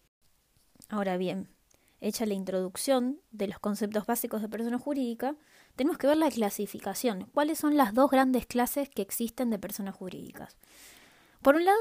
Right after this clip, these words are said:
tenemos las personas jurídicas públicas y por otro lado tenemos las personas jurídicas privadas. Las personas jurídicas públicas, según lo define el propio Código Civil y Comercial, van a ser el Estado Nacional,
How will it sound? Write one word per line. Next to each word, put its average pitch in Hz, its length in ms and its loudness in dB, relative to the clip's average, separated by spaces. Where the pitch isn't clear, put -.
tenemos 285 320 4
las 233 140 4
personas 262 400 2
jurídicas 233 520 0
públicas 269 760 0
y 247 120 -2
por 240 100 2
otro 233 160 0
lado 247 180 4
tenemos 226 300 -2
las 190 120 -2
personas 202 340 -4
jurídicas 185 400 -4
privadas. 160 540 -6
Las 240 160 4
personas 392 300 0
jurídicas 269 460 2
públicas, 285 680 -2
según 185 340 -6
lo 196 60 -4
define 202 320 0
el 196 100 2
propio 233 380 4
Código 202 300 2
Civil 190 280 -4
y - 20 -4
Comercial, 254 540 2
van 208 200 2
a 196 80 2
ser - 380 -6
el 196 100 0
Estado 240 240 0
Nacional, 226 480 2